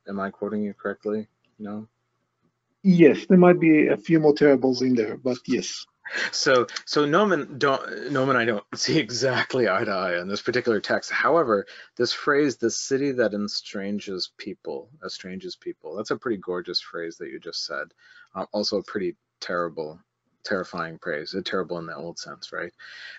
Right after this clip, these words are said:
Speaker 1: Um, and, uh, I, I would, I would like to agree that, uh, Lewis misunderstands when he universalizes, um, some parts of human experience. He, he misunderstands.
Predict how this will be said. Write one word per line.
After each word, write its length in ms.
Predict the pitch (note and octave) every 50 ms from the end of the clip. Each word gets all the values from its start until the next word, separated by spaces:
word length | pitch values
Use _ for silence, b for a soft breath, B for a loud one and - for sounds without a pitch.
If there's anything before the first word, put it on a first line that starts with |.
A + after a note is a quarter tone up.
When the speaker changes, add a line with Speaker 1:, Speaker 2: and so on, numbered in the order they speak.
| B
Speaker 1:
Um, 320 | - F#2 F#2+ F#2 F2 F2 - - _
and, 460 | C#3 C3 A#2 A#2 A2+ A2+ A2 G#2+ -
uh, 360 | F#2+ F2+ F#2 F2+ F2+ F2 E2+ - -
I, 400 | - A#2 A#2+ A2+ - - F#2+ A#2+
I 40 | B2+
would, 260 | B2+ C3 B2+ A2+ G#2+ - -
I 140 | G#2 G2 A#2
would 200 | C3+ D3+ C#3+ A#2
like 200 | A2+ G#2+ G2+ -
to 160 | - G2+ F2+
agree 600 | F2 E2+ - F#2+ F#2 F2+ F2 F2 F2 F2 E2+ F2 _ _ -
that, 360 | F#2 F2 E2 - - - - - -
uh, 120 | F2+ F2
Lewis 420 | E2+ F2+ F#2+ G2 F2+ F2 E2+ - -
misunderstands 960 | G2+ F#2 - - - F#2+ F#2 F2 E2+ - - - - F#2 F2+ F2 F2 F2 D#2+ -
when 140 | E2+ E2
he 160 | D#2+ F#2 F#2+ G2
universalizes, 1040 | F#2+ F#2+ F2 F2 F2+ E2+ - - E2+ D2 B1+ D2+ D#2 - - E2 D#2+ D#2 - - b b b b b b b b b b _ -
um, 280 | F#2+ F2 E2 E2 D#2+ -
some 260 | - - C3 A#2+ A#2
parts 200 | A#2 A2+ G#2+ -
of 120 | F#2+ E2+
human 240 | F#2+ G2+ F#2 F2+ E2+
experience. 500 | E2+ - - - - G2+ E2+ D#2+ D#2 -
He, 140 | - F2 E2 E2+ -
he 160 | - - F#2+
misunderstands. 880 | F2+ E2+ E2 - F2 E2+ E2+ D#2+ D#2+ - - E2+ E2 D#2+ E2 D#2+ - -